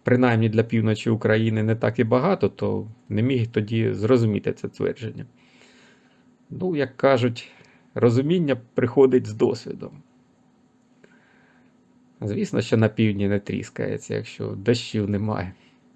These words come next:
Або якщо на крапельному поливі та гібереліном оброблене,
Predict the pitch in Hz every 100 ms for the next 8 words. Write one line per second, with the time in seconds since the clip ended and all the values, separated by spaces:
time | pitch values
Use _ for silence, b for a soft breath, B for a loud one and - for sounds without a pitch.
0 | _ _ _ _ _ _ _ 107 104 117
1 | 104 - 104 101 - 104 - 98 98 95
2 | 104 139 170 110 - 98 98 98 98 151
3 | 131 113 107 101 104 101 - -